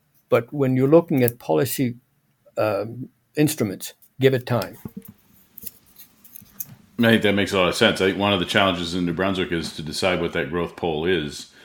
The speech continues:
Speaker 2: So Campbellton, Bathurst, and Miramichi all would claim to be a potential growth, urban growth pole for the, for the Northeast. And so just letting them all kind of develop ad hoc,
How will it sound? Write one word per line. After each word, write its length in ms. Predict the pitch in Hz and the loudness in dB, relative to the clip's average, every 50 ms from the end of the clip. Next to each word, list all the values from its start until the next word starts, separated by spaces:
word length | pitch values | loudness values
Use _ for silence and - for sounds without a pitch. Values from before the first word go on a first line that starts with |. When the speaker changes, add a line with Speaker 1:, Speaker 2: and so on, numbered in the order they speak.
| - - - - - - _ _ | -20 -20 -20 -20 -20 -20 _ _
Speaker 2:
So 240 | - - 80 80 76 | -6 -4 -4 -4 -4
Campbellton, 800 | - - 95 92 92 92 90 87 - 87 87 85 82 78 71 | -2 0 0 2 2 2 0 -2 -2 -4 -2 -2 -2 -4 0
Bathurst, 680 | 78 85 85 85 82 - 87 85 82 78 78 - - - | 2 2 2 2 2 -2 -2 -4 -4 -4 -4 -6 -6 -6
and 220 | 90 82 80 80 80 | -6 -6 -6 -4 -4
Miramichi 920 | 85 85 85 82 80 76 - - 98 95 92 90 87 82 78 78 - - | -2 -2 -2 -2 -4 -6 -4 -2 -2 0 0 0 -2 -2 -4 -8 -10 -8
all 400 | 78 80 82 82 82 85 82 78 | -6 -4 -2 0 0 -2 -2 -4
would 160 | 78 76 71 - | -6 -10 -12 -8
claim 340 | - 90 85 85 80 78 76 | -6 -4 -4 -2 -4 -6 -8
to 100 | - 73 | -10 -10
be 560 | 69 85 90 87 87 85 82 80 87 - _ _ _ _ _ _ | -4 -2 0 0 0 0 -2 -4 -6 -12 _ _ _ _ _ _
a 60 | 82 | -10
potential 440 | - 85 78 - 92 82 - - 78 | -8 -8 -6 -6 -6 -6 -4 -6 -8
growth, 400 | 71 80 85 82 82 80 - - | -6 -2 -2 -2 -2 -4 -6 -6
urban 300 | 87 87 82 78 82 73 | -4 -4 -4 -4 -6 -6
growth 260 | 80 82 85 85 - | -4 -4 -4 -6 -6
pole 300 | - - 90 80 76 76 | -6 -4 -4 -4 -4 -4
for 160 | - - - 82 | -8 -10 -10 -8
the, 300 | 73 76 73 73 71 - - | -8 -8 -8 -8 -10 -12 -12
for 100 | - 80 | -10 -8
the 100 | 76 76 | -8 -8
Northeast. 720 | 78 80 78 71 - 90 87 85 78 73 - - - - - _ _ - - - - _ _ _ | -8 -8 -8 -8 -4 -4 -4 -2 -4 -6 -8 -12 -12 -14 -20 _ _ -20 -20 -20 -20 _ _ _
And 180 | 76 73 71 - | -10 -10 -8 -6
so 280 | - 87 78 76 76 | -4 -2 -2 -2 -2
just 200 | 69 78 - - | -4 -6 -6 -4
letting 260 | 90 90 85 85 85 80 | -2 0 0 0 0 -2
them 120 | 78 78 | -2 -2
all 220 | 82 82 85 82 | 0 0 0 -2
kind 200 | - - 87 82 | -2 -4 -4 -4
of 80 | 80 73 | -4 -6
develop 420 | 80 76 78 82 82 80 78 - - _ _ - - _ - - - - - - | -6 -6 -4 -2 -2 -2 -4 -6 -10 _ _ -20 -20 _ -20 -20 -20 -20 -12 -6
ad 220 | 90 85 82 82 | -4 -4 -2 -2
hoc, 440 | - 92 90 87 87 82 - - - | -2 0 0 2 2 0 -2 -4 -10